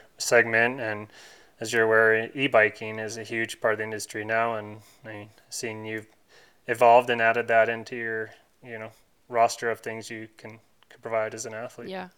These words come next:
Speaker 2: so I guess being, uh, open-minded a little bit to how the industry is changing and finding ways and how you can, uh, you can do that, um, without, without, like, being a sellout either. So that's, like, that's also the
Speaker 1: No,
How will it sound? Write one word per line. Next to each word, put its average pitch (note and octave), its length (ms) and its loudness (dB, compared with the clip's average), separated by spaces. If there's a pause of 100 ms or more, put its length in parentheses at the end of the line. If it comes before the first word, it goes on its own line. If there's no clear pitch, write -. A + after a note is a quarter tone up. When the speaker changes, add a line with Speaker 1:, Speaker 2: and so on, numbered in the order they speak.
Speaker 2:
so - 140 -20
I G#3+ 60 -14
guess G#3+ 200 -8
being, A#3+ 460 -8
uh, - 160 -12
open-minded G#3+ 680 -8
a F#3 60 -8
little F#3+ 220 -6
bit F#3+ 240 -2
to - 60 -6
how G3+ 260 -2
the F#3+ 100 -6
industry F#3+ 480 -8
is F3 120 -10
changing F#3 500 -8
and E3+ 140 -12
finding F3 400 -8
ways F3 360 -4
and E3 100 -8
how E3 280 -6
you E3+ 220 -8
can, D3+ 460 -8
uh, E3 360 -10 (100)
you F#3 160 -10
can F3 480 -8 (180)
do A#3+ 220 0
that, E3 340 0 (440)
um, F3 360 2 (480)
without, B3+ 420 10
without, C#4+ 420 10
like, B3+ 240 4 (120)
being B3 240 2
a A3 40 4
sellout A#3+ 400 6
either. B3 360 2
So A3+ 140 0
that's, B3 280 8
like, B3+ 160 6
that's C#4+ 280 8
also B3+ 400 8
the A3 180 10
Speaker 1:
No, D#3+ 360 8